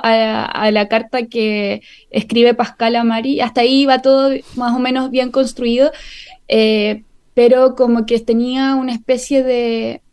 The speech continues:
no sé, como que algo me, me paralizaba para escribir ese final. Lo único que tenía como certeza a lo largo de la construcción de la novela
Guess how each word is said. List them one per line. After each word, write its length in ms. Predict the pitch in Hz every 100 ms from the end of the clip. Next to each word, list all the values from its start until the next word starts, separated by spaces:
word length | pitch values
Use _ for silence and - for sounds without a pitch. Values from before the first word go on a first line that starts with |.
| _
no 160 | 254 262
sé, 320 | - 302 294
como 220 | 262 240
que 100 | 233
algo 400 | 254 269 277 302 285 269 _
me, 340 | 247 240 233 233
me 340 | 226 226 226 _
paralizaba 920 | 233 226 220 214 - 302 262 226 - - - -
para 180 | 240 226
escribir 280 | 220 240 247
ese 160 | 240
final. 280 | 240 220 214
Lo 100 | 233 240
único 320 | 320 370 349
que 100 | 302
tenía 500 | 277 277 302 302 311
como 180 | 285 269
certeza 720 | - 233 220 302 302 269 311 - - _
a 80 | -
lo 100 | 220
largo 280 | 226 247 269
de 120 | 285
la 120 | 285
construcción 580 | 277 240 233 220 - 262
de 80 | 262
la 100 | 269
novela 380 | 262 240 254